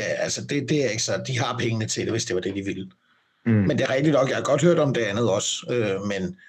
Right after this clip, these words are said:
Speaker 1: ej, jeg tror, Okada, han bliver for, øh, et stort navn til V V E, i hvert fald ikke ligger et tilbud. Og man så tager imod det, det er jo så det. Kunne I ikke se det? Okada mod John Cena til WrestleMania? Det synes jeg kunne være fedt, men det er en anden snak.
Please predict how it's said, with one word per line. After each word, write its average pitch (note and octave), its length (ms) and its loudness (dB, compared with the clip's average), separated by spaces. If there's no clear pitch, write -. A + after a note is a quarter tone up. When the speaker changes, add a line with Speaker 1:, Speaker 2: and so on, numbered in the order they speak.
Speaker 1:
ej, A#2 60 -2
jeg B2 120 0
tror, D3+ 220 4
Okada, D3+ 360 2
han D3+ 160 4
bliver D3+ 160 4
for, B2+ 300 2
øh, A#2 120 2
et G#2 100 0
stort D#3+ 340 4
navn C#3 240 0
til D#3 140 0
V - 20 2
V - 20 2
E, D3 140 2
i C3 40 -2
hvert C3 180 -2
fald B2+ 140 0
ikke C3 120 -4
ligger C3 180 0
et A#2+ 80 -2
tilbud. A#2+ 440 0
Og - 60 -4
man F2+ 80 0
så A#2+ 160 -2
tager G3 180 2
imod B2 240 2
det, B2 100 -2
det G#2+ 60 -2
er B2+ 40 0
jo E3 60 6
så C#3 160 -2
det. G2+ 180 -2
Kunne A#2 160 0
I A#2+ 40 -2
ikke D#3+ 120 0
se E3 200 2
det? D#3+ 220 2
Okada C#3+ 400 0
mod D#3 300 4
John C#3+ 140 2
Cena E3 300 4
til D#3 180 -2
WrestleMania? C#3+ 600 2
Det E3+ 140 4
synes F3 240 2
jeg B2+ 160 2
kunne D3+ 120 4
være B2 100 4
fedt, F2+ 280 -4
men G2 140 -4
det A2+ 80 0
er C3 40 2
en B2+ 80 4
anden F#2 180 0
snak. - 320 -6